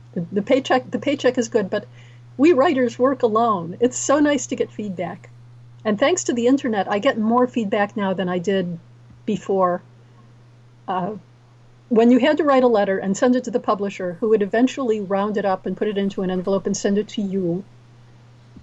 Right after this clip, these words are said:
you got very little feedback, often extremely delayed.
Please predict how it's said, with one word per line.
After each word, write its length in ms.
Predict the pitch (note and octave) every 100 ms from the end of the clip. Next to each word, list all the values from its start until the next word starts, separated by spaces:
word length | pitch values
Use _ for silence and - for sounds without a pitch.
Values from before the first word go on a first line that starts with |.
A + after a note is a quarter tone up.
| - - - - - - - -
you 180 | A3+ A3
got 240 | A3+ G#3
very 460 | F#3+ E3+ A3 A3 G#3
little 300 | G3 A3 A3
feedback, 440 | - G#3 G3 G3
often 340 | G3 F#3 G3+ F#3+
extremely 580 | G#3 - - G3+ G3 F#3+
delayed. 460 | F3+ F3 E3+ E3+